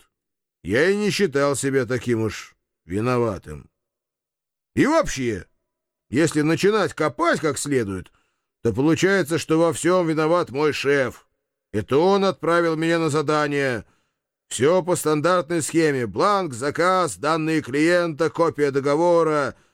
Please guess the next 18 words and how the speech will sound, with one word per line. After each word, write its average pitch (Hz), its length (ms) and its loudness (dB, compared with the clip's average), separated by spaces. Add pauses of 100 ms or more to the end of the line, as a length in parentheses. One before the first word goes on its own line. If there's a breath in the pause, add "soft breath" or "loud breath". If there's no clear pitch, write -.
адресок 127 580 0
на 131 120 -4
карман 156 460 0
и 170 260 0
вперёд. 190 520 -2 (680)
Трудись, 156 640 0 (160)
демон. 92 600 -6 (1700)
В 98 80 -4
район 220 360 0
новостроек 143 640 2
доехал 113 400 0
не 104 160 -6
сразу. 147 680 0 (500)
Слякотный 107 640 -2
день, 160 380 0
пробки 156 440 -2
на 156 160 0
дорогах, 143 680 0